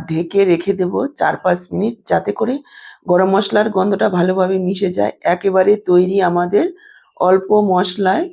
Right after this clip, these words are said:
দারুণ স্বাদের ভেন্ডির রেসিপি। একবার হলেও এইভাবে বানিয়ে খেয়ে দেখবেন। বাড়িতে বানিয়ে খেলে কমেন্ট বক্সে জানাতে ভুলবেন না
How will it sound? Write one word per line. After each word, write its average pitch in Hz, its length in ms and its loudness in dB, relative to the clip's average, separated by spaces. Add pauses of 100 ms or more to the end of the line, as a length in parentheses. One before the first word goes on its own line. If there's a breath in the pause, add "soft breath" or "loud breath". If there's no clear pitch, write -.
(300)
দারুণ 175 400 2
স্বাদের 196 420 2 (340)
ভেন্ডির 185 420 2
রেসিপি। 185 460 2 (640 loud breath)
একবার 202 520 2
হলেও 214 300 4
এইভাবে 208 440 6
বানিয়ে 185 440 2
খেয়ে 185 320 2
দেখবেন। 180 400 -2 (120)
বাড়িতে 190 360 0
বানিয়ে 202 360 -2
খেলে 214 260 -4
কমেন্ট 180 380 -6
বক্সে - 260 -12
জানাতে - 360 -6
ভুলবেন 190 400 -4
না 190 120 -8